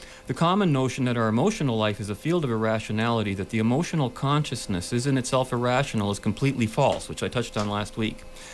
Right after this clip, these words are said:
What is true is that compared with the scientific material field, our rationality in the organic artistic field is very feebly developed and immature.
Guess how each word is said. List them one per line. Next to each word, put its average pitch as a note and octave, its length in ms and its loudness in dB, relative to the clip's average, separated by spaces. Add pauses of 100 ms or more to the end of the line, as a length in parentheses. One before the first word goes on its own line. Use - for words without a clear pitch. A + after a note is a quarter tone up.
(260)
What C3 160 4
is B3 200 2
true A2 380 0 (300)
is B2 140 -2
that C3+ 160 0
compared F3+ 500 0
with F#3+ 160 -4
the D3+ 80 -2
scientific C#3+ 600 0
material G3 500 0
field, G2 420 0
our B2 160 2
rationality D#3 760 2
in A#2 60 4
the A2+ 120 4
organic B2 680 2
artistic B2+ 540 -2
field G#2 340 -2
is G#2 100 0
very G#2+ 300 2
feebly G2+ 500 0
developed F#2+ 560 -2
and G2 120 0
immature. A2 640 2